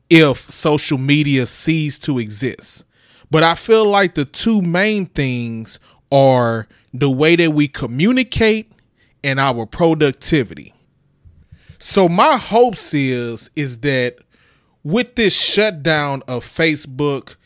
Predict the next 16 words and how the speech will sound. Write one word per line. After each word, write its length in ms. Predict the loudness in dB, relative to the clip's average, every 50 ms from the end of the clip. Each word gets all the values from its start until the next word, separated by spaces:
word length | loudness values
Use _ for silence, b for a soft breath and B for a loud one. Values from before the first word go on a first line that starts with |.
| _ _ _ _
Instagram, 800 | -2 -2 -2 -2 -4 -6 -6 -6 -4 -2 -2 0 0 -2 -4 -6 -8
and 140 | -8 -8 -6
WhatsApp, 680 | -4 -4 -4 -4 -4 -6 -6 -6 -6 -6 -8 -10 -14 -20 _ _ _ _ _ _ _ _ _ _ _ _ _ _ _ _
perhaps 640 | 2 2 2 2 2 0 2 2 0 -2 -6 -8
we 200 | -4 -4 -4 -2
can 200 | -2 -2 -2 -2
appreciate 840 | -2 -4 -4 -6 -6 -4 -4 -4 -4 -4 -2 0 0 0 0 -2 -4
social 460 | -6 -4 -2 -2 -2 -2 -4 -6 -4
media 420 | -4 -2 -2 -2 -2 -2 -2 -4 -4
more. 520 | -4 -4 -6 -6 -6 -8 -12 -18 -20 -20 _ _ _ _ _ _ _ _ _ _ _ _ _ _ _ _ _ _ _ _ _ 0
Perhaps 720 | 2 2 2 2 0 -2 0 2 4 4 2 0 -4 -10
we 240 | -8 -4 -2 -2 -2
can 260 | 0 -2 -2 -2 -2
go 280 | 0 0 2 4 4 2
about 540 | 0 0 2 2 2 4 2 2 -2 -4 b b b b b b b
managing 680 | -10 -4 0 0 2 2 0 -2 -2 -2 -4 -4 -4